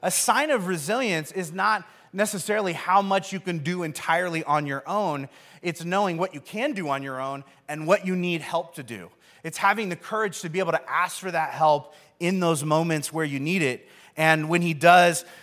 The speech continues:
these reserves come out of the woodwork. They come from these surrounding villages, and they join the battle, and they're able to track down and chase down the majority of the army, and they win this massive battle.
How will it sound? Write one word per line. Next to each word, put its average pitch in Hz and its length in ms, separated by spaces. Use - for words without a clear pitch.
these 156 220
reserves 170 640
come 165 260
out 160 100
of 135 80
the 123 80
woodwork. 160 440
They 139 100
come 165 220
from 160 160
these 139 140
surrounding 156 500
villages, 147 500
and 143 220
they 139 160
join 165 400
the 156 80
battle, 143 480
and 135 120
they're 139 140
able 139 180
to 127 100
track 151 380
down 139 420
and 113 120
chase 147 380
down 131 420
the 139 100
majority 139 540
of 127 80
the 131 120
army, 123 560
and 131 500
they 131 120
win 131 380
this 123 180
massive 127 440
battle. 120 440